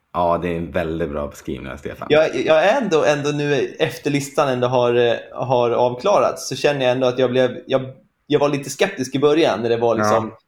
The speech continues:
Speaker 2: en bok om Göteborg och grejer. Då känner jag så här, "Men
Speaker 1: Ja.
Speaker 2: fan."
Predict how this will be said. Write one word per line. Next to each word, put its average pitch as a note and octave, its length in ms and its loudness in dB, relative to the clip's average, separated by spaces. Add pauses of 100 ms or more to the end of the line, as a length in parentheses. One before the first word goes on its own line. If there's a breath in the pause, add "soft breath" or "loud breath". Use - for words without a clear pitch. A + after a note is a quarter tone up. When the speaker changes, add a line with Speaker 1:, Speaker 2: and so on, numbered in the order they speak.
(140)
Speaker 2:
en C3 140 -2
bok C3+ 300 0
om C3 100 2
Göteborg C3 480 0
och G#2+ 60 -4
grejer. G2 260 0
Då B2+ 60 2
känner A#2 180 -2
jag G#2+ 60 -4
så G2+ 80 0
här, G2+ 60 0
"Men G2+ 100 -8
Speaker 1:
Ja. G#2+ 60 -2
Speaker 2:
fan." G#2+ 300 -2